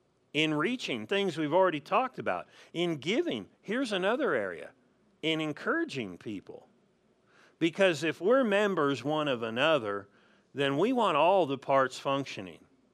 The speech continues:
You know, I might have a real fast car, but if my brakes aren't functioning, oh, it's fun when you're going, but forget about stopping. You, you know what I'm talking about?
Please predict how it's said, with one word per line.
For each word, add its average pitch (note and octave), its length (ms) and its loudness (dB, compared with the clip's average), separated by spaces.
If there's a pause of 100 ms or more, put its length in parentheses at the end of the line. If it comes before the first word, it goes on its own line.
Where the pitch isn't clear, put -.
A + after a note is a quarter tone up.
(1120)
You F3 160 2
know, E3+ 260 2 (300)
I G#3+ 180 6
might G3+ 300 2
have F3 160 2
a C3+ 80 -2
real D#3 220 2
fast D#3 380 0
car, E3 400 4 (840)
but D#3+ 300 4
if D3+ 160 0
my G#3+ 180 2
brakes G#3 380 2
aren't A3 220 0
functioning, A3+ 640 0 (840)
oh, B3+ 180 6
it's B3+ 180 2
fun A3 420 4
when D3 140 0
you're C3 120 0
going, D#3 420 4
but C3+ 320 4 (120)
forget E3+ 300 2
about D3+ 300 4
stopping. D3+ 720 2 (1200)
You, D3+ 200 -4
you F3 200 -6
know F3 140 4
what D#3+ 100 4
I'm D3 100 2
talking F#3 320 2
about? A3+ 260 2